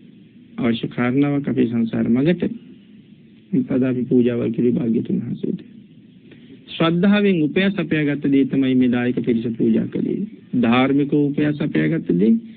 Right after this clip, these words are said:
තමන්ගේ ශක්තියෙන්, තමන්ගේ ව්‍යාපාර කටයුතු වලින් ධාර්මිකව සොයාගත්ත දේ පූජා කළා.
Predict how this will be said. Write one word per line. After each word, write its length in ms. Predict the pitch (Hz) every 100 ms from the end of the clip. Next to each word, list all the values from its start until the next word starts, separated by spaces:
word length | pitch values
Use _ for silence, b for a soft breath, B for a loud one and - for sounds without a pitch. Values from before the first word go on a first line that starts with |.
| B -
තමන්ගේ 420 | 147 147 151 143
ශක්තියෙන්, 480 | 139 139 - 190 202
තමන්ගේ 400 | - 143 147 143
ව්‍යාපාර 380 | 139 139 143 147
කටයුතු 420 | 147 156 170 170 185
වලින් 260 | 196 208 202 B B -
ධාර්මිකව 560 | 135 147 190 220 208 180
සොයාගත්ත 480 | 170 147 135 127 127
දේ 180 | 123 117
පූජා 380 | 113 117 - -
කළා. 320 | - -